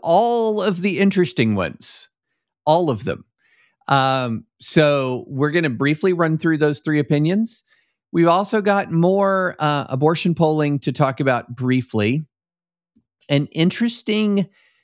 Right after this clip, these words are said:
new development in the battle over free speech involving my friends at fire. And then we're gonna actually answer some reader questions. We're gonna dip into the mailbag today a little bit.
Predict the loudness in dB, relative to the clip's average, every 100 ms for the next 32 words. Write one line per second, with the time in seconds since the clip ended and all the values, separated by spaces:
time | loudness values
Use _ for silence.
0 | 0 2 4 2 2 0 -2 -2 -2 -2
1 | 0 0 0 0 -4 -4 -2 -2 -2 -2
2 | -2 -2 -2 -4 -4 -4 0 2 2 0
3 | -2 0 0 -2 -2 -2 0 -2 -4 -4
4 | -6 -8 -8 -4 -4 -2 -2 -2 -4 -8
5 | _ _ _ _ _ _ -2 0 2 2
6 | 2 2 0 -2 -4 -2 -2 -2 -4 -4
7 | -4 0 2 0 -2 -2 -2 -2 -4 0
8 | 0 0 -4 -2 -2 -2 -2 -2 -4 -4
9 | -4 -4 -2 -2 -2 -2 -2 0 -2 -2
10 | -4 0 0 0 0 -2 -2 -2 -2 -6
11 | -10 -8 -4 -4 -4 -6 -8 -8 -10